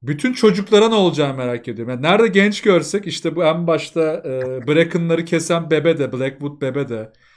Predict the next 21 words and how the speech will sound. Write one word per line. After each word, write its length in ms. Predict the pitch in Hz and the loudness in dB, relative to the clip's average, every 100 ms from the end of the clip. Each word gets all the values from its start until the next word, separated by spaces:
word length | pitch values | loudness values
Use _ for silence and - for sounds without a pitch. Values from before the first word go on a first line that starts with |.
| _ _ - | _ _ -6
Öbür 280 | 143 143 151 | -4 -4 0
tarafta 440 | 165 156 151 160 | 2 0 -2 -8
bir 100 | 151 | -4
tane 220 | 160 151 | -4 -2
daha 160 | 151 151 | -2 -2
çocuk 340 | 151 127 123 | -2 -6 -8
vardı. 320 | 120 117 107 117 | -6 -6 -8 -8
Burada 200 | 143 156 | -4 -4
üç 160 | 147 | -4
tane 260 | 165 151 147 | -2 -2 0
daha 180 | 147 143 | -2 -2
çocuk 340 | 139 117 - | -6 -8 -10
var 140 | 117 | -10
falan. 180 | 113 156 | -6 -2
Hepsi 300 | 196 214 - | -2 -2 -2
ne 60 | 202 | 2
olacak 500 | 214 214 185 185 185 | 4 4 4 2 4
diye 100 | 196 | 0
merak 380 | 180 165 160 156 | 2 2 2 0
ediyorum. 320 | 139 131 | -2 -4
<laughs> 40 | 131 | -2